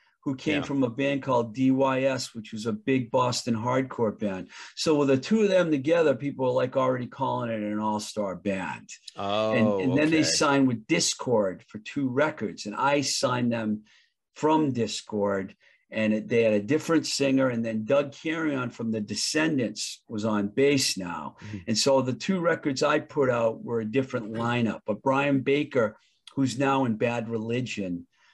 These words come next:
Speaker 1: that's
Speaker 2: Uh-huh.
Speaker 1: why Dag Nasty's so famous. He was, he, Minor Threat and
Speaker 2: Hey.
Speaker 1: Bad Religion, Dag Nasty in the middle.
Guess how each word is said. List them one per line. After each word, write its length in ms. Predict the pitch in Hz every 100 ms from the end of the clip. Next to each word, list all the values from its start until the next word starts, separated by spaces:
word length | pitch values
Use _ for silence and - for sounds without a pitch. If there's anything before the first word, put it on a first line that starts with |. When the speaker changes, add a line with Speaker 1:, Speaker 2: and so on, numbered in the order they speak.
| -
Speaker 1:
that's 300 | 131 131 -
Speaker 2:
Uh-huh. 80 | 165
Speaker 1:
why 160 | 151
Dag 400 | 135 139 139 123
Nasty's 560 | 131 127 123 - 107 -
so 180 | 117 107
famous. 800 | - 120 107 98 - - - - - - _
He 120 | 127
was, 220 | 127 131 131
he, 180 | 139 -
Minor 460 | 127 139 160 170
Threat 480 | - 143 151 147 - -
and 220 | 120 120
Speaker 2:
Hey. 80 | 123 110
Speaker 1:
Bad 340 | 123 131 127
Religion, 680 | 131 127 127 127 131 117 - _ -
Dag 340 | 123 123 120
Nasty 500 | 120 117 113 - 113
in 100 | 104
the 80 | 95
middle. 480 | 98 98 78 58